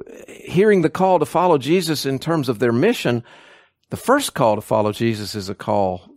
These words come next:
to faith. And I hope you'll hear and accept that call today.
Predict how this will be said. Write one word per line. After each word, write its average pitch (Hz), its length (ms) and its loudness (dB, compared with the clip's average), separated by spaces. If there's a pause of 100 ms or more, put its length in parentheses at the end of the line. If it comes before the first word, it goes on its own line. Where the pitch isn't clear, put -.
to - 100 -14
faith. - 600 -10 (300)
And 104 200 -8
I 101 60 -4
hope 101 180 -6
you'll 95 320 -8 (100)
hear 98 360 -4
and 92 160 -10
accept - 340 -10
that - 180 -10
call 95 220 -4
today. 98 260 -6